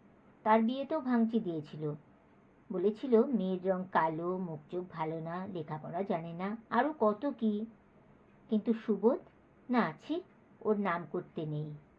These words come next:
নাম হিসেবে মনে ভাবতেও নেই। তারপর বাকি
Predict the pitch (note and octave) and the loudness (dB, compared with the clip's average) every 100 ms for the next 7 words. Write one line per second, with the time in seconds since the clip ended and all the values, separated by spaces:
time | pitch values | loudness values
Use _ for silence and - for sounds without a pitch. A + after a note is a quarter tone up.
0 | - F#3+ E3 E3+ G3 - B3 D#4+ B3+ A3+ | -10 -6 -4 -6 -8 -8 -6 -2 2 2
1 | B3 F#3 - - F3+ F3 D#3+ D#3 D#3 - | 0 -4 -6 -4 -4 -4 -6 -10 -14 -20
2 | - - - - - - - - F#3 E3+ | -20 -20 -20 -20 -20 -20 -20 -8 -2 -2
3 | - E3+ F#3+ - - - - A3+ A3 A3 | 0 0 0 -6 -20 -20 -6 4 4 2